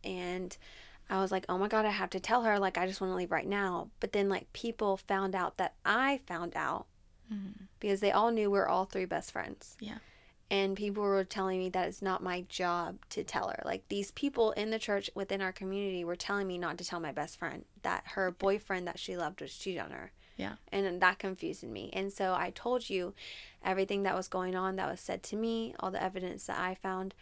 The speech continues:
Speaker 1: And then I even told you what the church, the people in the church said.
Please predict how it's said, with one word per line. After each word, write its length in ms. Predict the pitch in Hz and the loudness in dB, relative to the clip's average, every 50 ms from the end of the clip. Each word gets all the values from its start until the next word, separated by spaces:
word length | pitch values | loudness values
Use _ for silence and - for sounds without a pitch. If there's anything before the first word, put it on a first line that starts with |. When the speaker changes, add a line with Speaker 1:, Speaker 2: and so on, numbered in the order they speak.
| - - - - - - - - - - - - | -20 -20 -20 -20 -20 -20 -20 -20 -20 -18 -4 -2
Speaker 1:
And 200 | 196 190 190 190 | 0 2 2 2
then 160 | 190 185 190 | 2 4 4
I 120 | 185 185 | 2 2
even 300 | 190 185 190 196 208 214 202 | 0 0 0 0 0 0 -2
told 260 | - 196 190 180 180 | 0 0 0 0 -2
you 160 | 190 180 170 | -4 -2 -2
what 140 | 175 170 - | -2 -2 -2
the 100 | - - | -4 -6
church, 420 | 185 - - 202 - - - - - - - - | -4 -2 -4 -4 -4 -6 -10 -12 -12 -14 -14 -8
the 80 | - 190 | -8 -6
people 340 | - - 196 190 - 185 180 | -4 -4 -6 -4 -2 -4 -4
in 80 | 175 | -4
the 80 | 180 190 | -6 -6
church 300 | - - - - - - | -6 -4 -4 -4 -4 -6
said. 500 | - - - 196 185 - 76 - - - | -8 -2 0 2 2 2 0 -4 -6 -8